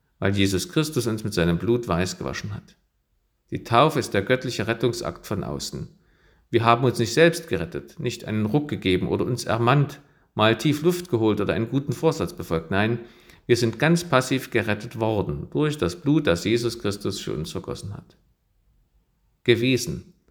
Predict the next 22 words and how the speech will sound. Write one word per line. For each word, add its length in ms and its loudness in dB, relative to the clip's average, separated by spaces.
Das 160 0
ist 140 -2
ein 180 2
Trost 400 4
für 80 2
alle 120 2
getauften 560 0
Gläubigen. 540 -2
Durch 240 -14
Taufe 420 4
und 160 -6
Glauben 420 0
kann 200 -2
uns 120 -4
der 140 -4
Teufel 400 0
in 60 0
unserer 240 -2
Vergangenheit 580 0
nichts 280 -6
mehr 100 2
anhaben. 480 -6